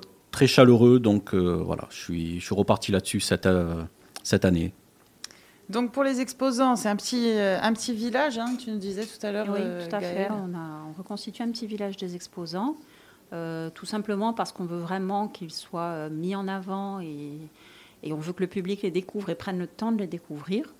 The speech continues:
Speaker 3: Donc c'est vrai que ça permet de, de, de faire un, une petite déambulation dans ce village des exposants. C'est, puis bon, le village, c'est corse aussi, on aime bien, euh, le village en Corse.
Speaker 2: Ah.
Speaker 3: Et, et voilà, ça permet de les découvrir. Ils sont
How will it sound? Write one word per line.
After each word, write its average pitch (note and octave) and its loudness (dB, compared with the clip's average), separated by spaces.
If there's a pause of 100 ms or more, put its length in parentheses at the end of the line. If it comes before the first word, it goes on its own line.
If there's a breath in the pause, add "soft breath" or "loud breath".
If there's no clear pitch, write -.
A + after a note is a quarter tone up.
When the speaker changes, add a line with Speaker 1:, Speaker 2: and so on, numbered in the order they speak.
Speaker 3:
Donc D3 -10
c'est - -8
vrai F3 -4
que G3+ -12
ça F3+ -8
permet F3 -4
de, D#3 -6
de, - -8
de D3 -8
faire F3+ -4
un, D#3+ -6 (420 soft breath)
une F3+ -2
petite G3 -2
déambulation A3 2
dans G#3+ -2
ce G3 -12
village F#3 -6
des F3+ -4
exposants. F3+ -2
C'est, E3+ -4
puis - -14
bon, D3 -8
le D3 -8
village, B2+ -12
c'est - -16
corse - -12
aussi, - -14
on D3+ -8
aime C3+ -10
bien, C#3+ -10
euh, C#3 -10
le C3 -16
village D3+ -12 (120)
en - -12
Corse. - -14 (340 loud breath)
Speaker 2:
Ah. - -14
Speaker 3:
Et, D#3 -4
et F3 -2
voilà, C3+ -2
ça E3+ -10
permet F3 -6
de E3+ -4
les F3 -2
découvrir. E3+ -6
Ils G3+ -6
sont D#3 -8